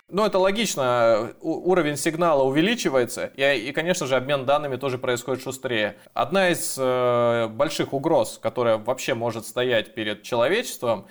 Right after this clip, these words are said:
и всей остальными существами галактики, но пока мы не знаем, коснётся это как-то <laughs> или нет, это вот играющие, кто прошёл или кто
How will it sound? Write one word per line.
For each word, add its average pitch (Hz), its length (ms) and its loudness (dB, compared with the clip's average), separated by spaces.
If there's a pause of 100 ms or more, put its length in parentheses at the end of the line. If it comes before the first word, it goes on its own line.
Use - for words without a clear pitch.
(160)
и 110 300 -2
всей 120 320 -2
остальными 120 420 -4
существами 117 460 -6
галактики, 117 560 0
но 226 260 2
пока 185 340 0
мы 156 140 -2
не 139 140 -4
знаем, 113 440 -2 (120)
коснётся 196 540 -4
это 175 200 0
как-то 151 540 2
<laughs> - 200 0
или 151 320 0
нет, 175 260 -2
это 131 160 -4
вот 117 140 -4
играющие, 151 560 2
кто 127 200 -6
прошёл 170 560 2
или 120 100 -2
кто 123 320 -2